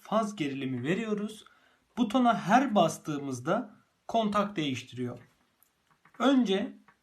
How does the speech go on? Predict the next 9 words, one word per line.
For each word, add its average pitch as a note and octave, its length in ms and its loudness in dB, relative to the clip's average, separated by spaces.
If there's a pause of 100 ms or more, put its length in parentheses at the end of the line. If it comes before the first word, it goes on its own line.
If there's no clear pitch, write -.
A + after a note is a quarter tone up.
butona A3+ 320 0
basmadım D3+ 560 0
bu G3+ 100 0
şekilde. F3+ 600 -4 (160)
Sonra G#3 520 -2 (460)
anahtarımı G#3+ 680 0 (180)
hop A3+ 360 2
yaptım, A3 640 0
tık. - 420 -8